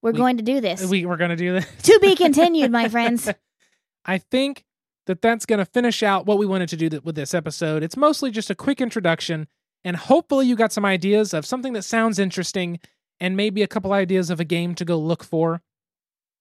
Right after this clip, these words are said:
Speaker 2: and even a place now, used or digital, that you can find it so you can try it out. As usual, if you have any questions for us, or like I said, wanna play some games online with us, contact at malthousegames dot com.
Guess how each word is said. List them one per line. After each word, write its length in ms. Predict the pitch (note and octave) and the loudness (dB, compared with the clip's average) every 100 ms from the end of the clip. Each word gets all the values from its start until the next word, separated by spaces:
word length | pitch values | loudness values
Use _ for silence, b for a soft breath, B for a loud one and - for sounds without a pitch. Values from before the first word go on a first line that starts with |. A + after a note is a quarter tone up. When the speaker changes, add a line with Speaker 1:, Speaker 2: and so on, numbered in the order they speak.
| _ F#3+ | _ -6
Speaker 2:
and 140 | F#3+ | -2
even 180 | F#3+ G#3 | 0 0
a 60 | |
place 340 | - G#3 G#3 G3+ | 0 2 2 0
now, 220 | F#3+ G#3+ | 0 0
used 460 | F3+ G3+ A3 A#3 - | 2 2 2 0 0
or 200 | F#3 G#3 | 4 4
digital, 500 | E3+ A3 C4 F3 F3+ | 4 0 0 0 0
that 120 | F3 | -4
you 120 | E3+ F#3+ | -8 -6
can 160 | F3 | -8
find 400 | - G#3+ A#3 A#3+ | -4 -2 0 0
it 100 | A3+ | 0
so 120 | - | -2
you 120 | D#3+ E3+ | -6 -6
can 160 | C3 | -8
try 340 | - - C3+ D3 | -12 -6 -4 -4
it 120 | C3+ | -6
out. 280 | A2 - _ _ _ _ _ _ _ _ _ _ _ - | -10 -14 _ _ _ _ _ _ _ _ _ _ _ -8
As 240 | B3+ B3 | -4 0
usual, 420 | A3+ B3+ A#3 A#3 G#3+ | 2 2 4 0 0
if 160 | B3+ B3+ | -4 0
you 60 | |
have 120 | A3+ | 0
any 100 | G#3 | 0
questions 460 | F3 G#3 G3 G3+ F#3 | 0 2 2 -2 -6
for 240 | G3 F#3+ | 0 0
us, 120 | F#3+ E3+ | 0 -2
or 60 | |
like 200 | E3 F#3+ | -4 -2
I 60 | F3 | -2
said, 220 | - A#3+ | -2 0
wanna 200 | A#3 B3 | 0 0
play 140 | A#3 | 0
some 140 | A3+ A3 | 0 0
games 280 | G#3 B3+ G3+ | -2 0 -2
online 340 | E3 D#3 D3+ | 0 -2 -2
with 180 | D3+ D#3 | -4 -4
us, 220 | F3+ - _ _ - | -6 -6 _ _ -8
contact 500 | B3+ D4 C#4 C#4 G#3 | -6 -4 -4 -4 -4
at 80 | E3+ | -4
malthousegames 680 | A3 A3+ A3 - G3 F#3 - | -4 -2 -4 -4 -6 -6 -4
dot 220 | C#3 - | -4 -4
com. 400 | - A#3 A3+ | -2 0 0